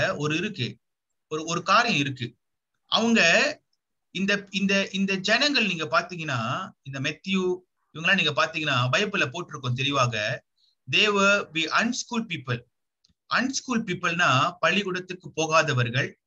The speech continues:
அதிகமான, அஹ், ஞானம், அதாவது படிப்பு ஞானம் இல்லாத ஒரு ஜனங்கள்.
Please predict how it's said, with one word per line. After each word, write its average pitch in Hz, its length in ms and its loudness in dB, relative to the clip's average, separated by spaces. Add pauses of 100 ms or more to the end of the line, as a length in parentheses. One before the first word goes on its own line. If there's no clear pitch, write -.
(380)
அதிகமான, 208 680 2 (520)
அஹ், 120 460 0 (240)
ஞானம், 190 640 2
அதாவது 170 380 -4
படிப்பு 202 360 -2
ஞானம் 156 280 -2
இல்லாத 143 680 0
ஒரு 131 160 -8
ஜனங்கள். 127 420 -2